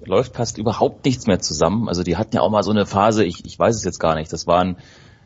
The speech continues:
zehn, elf, zwölf Niederlagen in Folge, dann ist mal ein Sieg eingestreut, danach aber gleich wieder viermal in Folge verloren. Also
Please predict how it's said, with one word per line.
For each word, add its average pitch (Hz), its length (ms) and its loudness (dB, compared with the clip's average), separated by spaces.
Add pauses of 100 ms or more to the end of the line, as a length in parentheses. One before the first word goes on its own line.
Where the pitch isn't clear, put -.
(100)
zehn, 120 340 2
elf, 117 300 0
zwölf 127 360 2
Niederlagen 117 440 2
in 95 100 -8
Folge, 120 540 0
dann 95 240 -8
ist - 160 -16
mal 107 260 0
ein 127 220 -2
Sieg 123 260 -6
eingestreut, 117 640 0
danach 104 180 0
aber 117 180 0
gleich 107 320 -2
wieder 127 300 4
viermal 127 400 2
in 117 80 -2
Folge 123 260 2
verloren. 117 380 2 (1300)
Also 110 260 -2